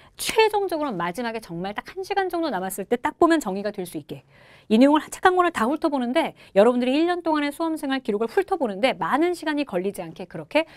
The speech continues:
정리와 정리와 정리와 정리가 반복되어 가면서 핵심만 체계적으로 정리가 될 수 있어야 돼요.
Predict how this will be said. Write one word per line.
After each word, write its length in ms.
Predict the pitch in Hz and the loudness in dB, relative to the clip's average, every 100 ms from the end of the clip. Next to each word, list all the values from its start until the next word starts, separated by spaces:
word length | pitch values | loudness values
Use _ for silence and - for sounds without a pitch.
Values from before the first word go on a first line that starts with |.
| - _ | -20 _
정리와 500 | - 180 208 202 202 | -8 -2 -2 -2 -8
정리와 400 | 185 160 170 175 | -10 -10 -8 -10
정리와 400 | 180 156 170 175 | -12 -12 -12 -12
정리가 340 | 170 160 170 175 | -12 -8 -6 -6
반복되어 460 | 175 202 220 196 | -2 -2 0 -4
가면서 360 | 175 165 165 285 - - - | -4 -6 -4 -4 -4 -16 -2
핵심만 720 | 427 - - 415 403 381 359 | -2 0 0 2 2 2 0
체계적으로 420 | - 359 330 285 | -2 -4 -2 -4
정리가 300 | 262 175 175 | -6 -6 -8
될 140 | 175 160 | -8 -10
수 100 | 175 | -12
있어야 280 | 175 214 175 | -8 -8 -6
돼요. 340 | 151 156 165 | -6 -6 -6